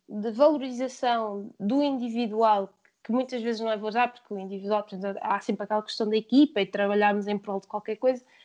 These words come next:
não tem a ver com isso. Isso, o compromisso é exatamente o mesmo. Mas se dermos espaço para as pessoas resolverem os problemas de outra forma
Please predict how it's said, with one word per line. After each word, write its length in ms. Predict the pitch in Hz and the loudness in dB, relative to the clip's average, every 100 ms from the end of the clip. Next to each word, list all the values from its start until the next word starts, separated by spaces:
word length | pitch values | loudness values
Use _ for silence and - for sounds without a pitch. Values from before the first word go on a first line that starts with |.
| _ - | _ -2
não 80 | 233 | 4
tem 160 | 330 | 6
a 40 | 349 | 6
ver 120 | 392 | 2
com 180 | 381 311 | 0 -2
isso. 340 | 180 - - _ - | -2 -10 -18 _ -10
Isso, 260 | 220 - 247 | -8 -6 -2
o 40 | |
compromisso 600 | 285 277 269 269 294 - | 2 2 2 0 -2 -2
é 60 | 269 | -2
exatamente 540 | 262 262 262 269 262 | -2 -4 -4 -4 -2
o 60 | 240 | -2
mesmo. 400 | 208 190 - 180 - - - _ | -2 -4 -10 -20 -20 -20 -20 _
Mas 360 | 214 233 233 - | 4 4 4 0
se 80 | 226 | 0
dermos 300 | 277 302 277 | 2 2 0
espaço 420 | - - 262 - | -4 0 0 0
para 80 | 240 | -4
as 80 | 233 | -4
pessoas 280 | - 269 262 | -2 -2 0
resolverem 440 | 240 254 262 262 | 0 0 0 0
os 80 | 233 | -2
problemas 440 | - 240 240 233 | -2 2 2 2
de 40 | 240 | -2
outra 200 | 240 226 | -2 -6
forma 480 | - 202 208 247 | 0 0 0 -4